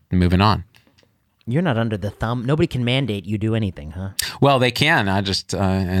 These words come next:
Speaker 1: and then I'll, and then I'll pretend to obey and then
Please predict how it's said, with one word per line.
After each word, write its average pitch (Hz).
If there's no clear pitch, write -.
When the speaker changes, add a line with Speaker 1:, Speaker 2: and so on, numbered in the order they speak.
Speaker 1:
and -
then 101
I'll, 95
and 95
then 95
I'll 90
pretend 120
to 101
obey 92
and 85
then 82